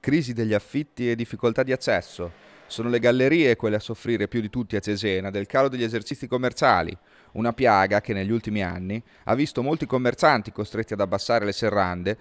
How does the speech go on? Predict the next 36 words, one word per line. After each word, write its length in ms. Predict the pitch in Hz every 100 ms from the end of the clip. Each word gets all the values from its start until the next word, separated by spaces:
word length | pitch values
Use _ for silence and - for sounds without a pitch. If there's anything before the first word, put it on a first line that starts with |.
| -
non 160 | - 127
potendo 400 | 131 127 156 123
più 140 | 117
sostenere 560 | 147 131 - 117 117 101
i 40 |
costi 280 | 95 127 -
della 180 | 104 104
gestione 400 | 95 104 120 120
dei 140 | 113
negozi, 580 | 113 113 135 92 - 90 - -
piegati 420 | - 107 113 117
dalla 180 | 98 95
crisi 260 | - 113 127
dei 120 | 120
consumi. 600 | 117 113 139 113 87 90 _ _ _ -
E 120 | 143
se, 340 | 147 160 95 76 _
nelle 240 | - 104 104
vie 160 | 139
più 140 | 135 113
trafficate 500 | 110 - 107 120 -
del 160 | 110
centro, 500 | - 120 101 90 90
molti 320 | 95 123 135
piccoli 320 | 113 127 117 107
esercizi 500 | 101 95 139 127 113
privati 580 | 113 113 95 82 87 - _
sono 240 | - 101
stati 260 | 98 123 127
sostituiti 680 | 117 113 110 113 117 117 -
dai 160 | 98 92
negozi 420 | 95 117 123 107
delle 160 | 98
grandi 240 | 95 110 117
catene 320 | 143 - 113
commerciali, 720 | 104 101 98 - 90 90 95